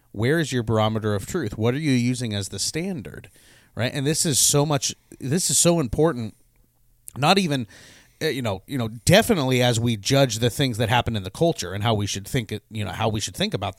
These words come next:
but also in the context of the local church, right?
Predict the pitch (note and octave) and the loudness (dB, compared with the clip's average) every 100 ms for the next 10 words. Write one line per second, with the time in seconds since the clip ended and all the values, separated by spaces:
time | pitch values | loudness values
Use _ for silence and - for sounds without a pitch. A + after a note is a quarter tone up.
0 | _ _ _ _ _ _ _ _ C3 C#3 | _ _ _ _ _ _ _ _ -8 0
1 | F3 A#3+ A2+ F#2 A2+ B2 _ _ _ _ | 2 2 0 -2 -4 -10 _ _ _ _
2 | _ _ - - - - - F3 G#3 G3+ | _ _ -20 -20 -20 -20 -6 -2 0 0
3 | G3+ F#3+ F3+ D#3 C#3+ D#3 A#2+ - - D3+ | 0 0 -2 -2 0 -2 -4 -6 -6 -8
4 | - - _ _ _ _ _ _ _ - | -8 -8 _ _ _ _ _ _ _ -6
5 | B2 G3+ | -2 -2